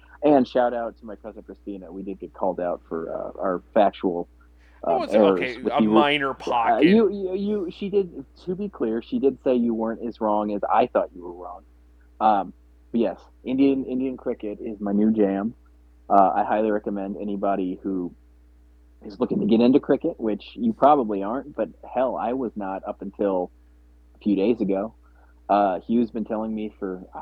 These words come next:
Speaker 1: who knows how long now that there is a type of cricket I would very much enjoy. The tw-, uh, is it,
Speaker 2: T twenty.
Speaker 1: it, it,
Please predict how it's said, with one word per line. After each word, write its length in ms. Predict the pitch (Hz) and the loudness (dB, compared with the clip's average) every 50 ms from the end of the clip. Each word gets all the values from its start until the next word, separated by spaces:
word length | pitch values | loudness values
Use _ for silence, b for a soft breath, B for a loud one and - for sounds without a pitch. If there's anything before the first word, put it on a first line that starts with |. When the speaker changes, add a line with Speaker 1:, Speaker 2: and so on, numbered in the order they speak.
| - - | -10 -4
Speaker 1:
who 120 | 101 113 | 0 2
knows 240 | 127 113 95 92 - | 4 6 4 4 4
how 200 | - 104 113 123 | 6 6 6 6
long 240 | 117 104 90 87 90 | 6 4 0 -4 -8
now 240 | 87 87 87 90 98 | -8 -8 -8 -8 -8
that 220 | 95 98 95 - - | -8 -10 -8 -6 -6
there 160 | 101 95 95 | -4 -4 -4
is 100 | 90 - | -6 -8
a 80 | 87 85 | -10 -8
type 300 | - - 107 143 160 - | -4 -2 -2 -2 -2 -4
of 100 | 104 - | -8 -8
cricket 360 | - - 98 92 - 95 92 | -8 -8 -8 -8 -8 -8 -6
I 80 | 95 92 | -6 -6
would 140 | 95 101 | -6 -6
very 180 | 101 101 107 110 | -6 -6 -6 -6
much 240 | 110 117 117 - 139 | -6 -8 -10 -8 -8
enjoy. 500 | 143 143 135 139 - 147 117 90 - - - _ _ _ _ _ _ _ _ _ _ _ _ _ - | -8 -8 -6 -4 -2 0 0 0 -2 -6 -12 _ _ _ _ _ _ _ _ _ _ _ _ _ -8
The 260 | 101 101 101 101 95 - | -6 -6 -4 -6 -8 -12
tw-, 280 | - - 117 98 76 - _ _ - B B B B - | -8 -6 -6 -6 -6 -8 _ _ -20 B B B B -2
uh, 100 | 139 - | 0 0
is 20 | |
it, 60 | - 151 | 0 0
Speaker 2:
T 60 | 143 | 0
twenty. 220 | 143 165 135 98 101 120 131 | 0 0 -2 -2 -2 -4 -6
Speaker 1:
it, 80 | 120 95 - - | -6 -6 -10 -10
it, 120 | 113 107 | -12 -12